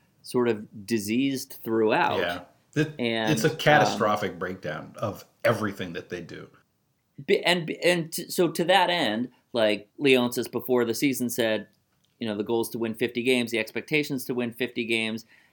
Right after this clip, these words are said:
Speaker 1: and the, the analytics-driven models sa-, said that's probably not gonna happen.
Speaker 2: Right.
Speaker 1: They're more likely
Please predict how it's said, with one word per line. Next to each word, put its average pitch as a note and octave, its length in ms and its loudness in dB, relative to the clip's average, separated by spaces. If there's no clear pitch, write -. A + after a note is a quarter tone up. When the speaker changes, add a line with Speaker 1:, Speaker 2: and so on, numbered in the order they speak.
Speaker 1:
and C3 300 2
the, B2+ 580 0
the C3 320 -2
analytics-driven C#3 1900 0
models A#2 760 2
sa-, - 360 0
said G#2+ 540 2
that's A#2 260 0
probably A2+ 500 0
not G#2 240 -4
gonna G#2 140 -4
happen. G2+ 340 -2
Speaker 2:
Right. G#2 80 -6
Speaker 1:
They're G#2 140 -2
more G#2+ 240 0
likely G#2 640 0